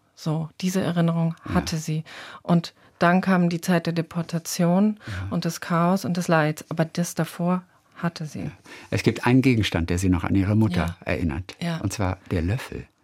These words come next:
Speaker 1: Ja, sie hat das sehr klar gesagt. Das war auch wieder eben, wo sie so eine klare Sprache hat, dass sie sagt,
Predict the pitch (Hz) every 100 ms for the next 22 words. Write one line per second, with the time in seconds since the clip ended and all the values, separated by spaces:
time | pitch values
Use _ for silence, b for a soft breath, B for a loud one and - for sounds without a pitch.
0 | B B B B B - 196 214 214 208
1 | 226 208 202 208 - 202 208 208 180 190
2 | 202 - 170 185 - 185 202 180 143 170
3 | 170 160 180 175 175 170 165 175 190 -
4 | 208 220 160 - 170 - 175 170 170